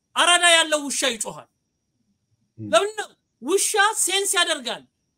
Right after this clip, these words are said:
Speaker 1: ሌባ መጣ፣ ጅብ መጣ። ስለዚህ እኛ እያንዳንድ አብይ አህመድና ካድሬና ፖለቲከኛ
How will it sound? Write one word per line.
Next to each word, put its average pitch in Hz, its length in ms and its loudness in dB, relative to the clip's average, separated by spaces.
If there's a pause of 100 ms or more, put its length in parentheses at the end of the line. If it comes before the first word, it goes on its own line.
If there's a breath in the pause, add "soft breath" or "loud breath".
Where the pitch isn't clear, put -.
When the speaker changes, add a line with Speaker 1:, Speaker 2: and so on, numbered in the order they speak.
(120)
Speaker 1:
ሌባ 359 320 -2 (120)
መጣ፣ 302 260 -8 (400)
ጅብ 349 280 -6
መጣ። - 280 -6 (460)
ስለዚህ 392 420 -2
እኛ 381 200 -6 (920)
እያንዳንድ 370 760 -2
አብይ 339 320 -2
አህመድና 339 460 -4 (100)
ካድሬና 330 540 -2 (100)
ፖለቲከኛ 320 600 -8